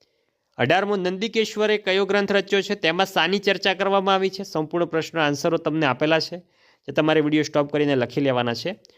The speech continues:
ઓગણીસમો કયા નૃત્યે કુચીપુડી નૃત્યનું સ્વરૂપ ધારણ કર્યું અને ક્યારે કર્યું? વીસમો લઘુચિત્રો એટલે શું? તો લઘુચિત્રો એટલે નાના કદના ચિત્રો.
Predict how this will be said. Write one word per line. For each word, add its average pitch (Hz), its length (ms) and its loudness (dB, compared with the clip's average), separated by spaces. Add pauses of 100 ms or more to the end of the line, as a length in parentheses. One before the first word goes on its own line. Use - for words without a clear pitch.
(300)
ઓગણીસમો 214 420 2
કયા 202 300 2
નૃત્યે 214 380 0
કુચીપુડી 214 640 -2
નૃત્યનું 202 500 0
સ્વરૂપ 190 340 0
ધારણ 156 280 2
કર્યું 190 320 0
અને 165 160 0
ક્યારે 170 380 0
કર્યું? 113 360 -6 (640)
વીસમો 170 300 0
લઘુચિત્રો 214 680 4
એટલે 208 260 2
શું? 202 200 -2
તો 143 100 -2
લઘુચિત્રો 190 600 0
એટલે 180 180 0
નાના 139 340 2
કદના 123 360 -2
ચિત્રો. 131 460 -10